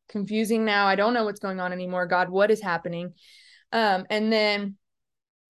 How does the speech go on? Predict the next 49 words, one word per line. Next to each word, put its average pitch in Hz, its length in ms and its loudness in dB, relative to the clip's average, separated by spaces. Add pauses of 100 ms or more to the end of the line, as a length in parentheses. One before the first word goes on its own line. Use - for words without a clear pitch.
(160)
Patrick, 220 480 0
you 226 100 -2
know, 208 80 0
me 214 120 -2
and 208 80 -6
Patrick 196 240 -4
were 202 60 -6
talking 190 260 -4
about, 196 160 0
and 202 80 -4
he's 202 160 -6
like, 214 160 -2
"If 214 120 -6
God 254 240 0
called 302 240 -2
us 320 100 -6
to 269 100 -8
Colorado, 226 480 0
like, 202 180 -4 (120)
he's 240 220 -6
not 359 180 -8
surprised 208 800 -6 (240)
by 214 80 -4
her 202 140 -4
cleft 196 260 -6
palate. 190 360 -4
Like, 220 160 -4
he 330 120 -8
already 359 280 -6
knew." 160 160 -10 (880)
So 302 160 -4
we're 311 140 2
just 320 180 -2
like, 269 380 4 (340)
"You 254 140 -2
know 277 140 2
what? 262 200 6
We're 254 100 4
still 226 340 4
gonna 214 140 -2
move 208 160 -4
to 220 80 -12
Colorado." 208 480 2
We 220 140 -2
actually 240 640 -2
chose 233 480 2
to 247 120 -2
not 202 520 2 (120)
tell 202 600 0